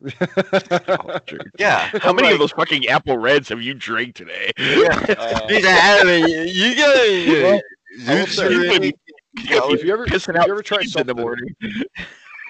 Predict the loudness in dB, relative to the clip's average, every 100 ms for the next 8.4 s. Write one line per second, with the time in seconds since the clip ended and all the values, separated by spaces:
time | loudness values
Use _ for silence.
0 | -4 -2 -2 0 0 -2 -2 -2 -2 -6
1 | _ _ _ -6 -4 -2 -2 0 0 -2
2 | 0 -2 -2 -6 -8 -8 -12 -10 -14 -16
3 | _ _ -10 -10 _ _ _ _ -12 -6
4 | -4 -4 -6 -8 -8 -4 0 0 0 -4
5 | -10 -14 -14 -2 -2 -2 -6 -14 -16 -20
6 | _ _ -20 _ _ _ -8 -6 -6 -10
7 | -14 -20 _ _ -14 -8 -2 0 0 0
8 | -2 0 2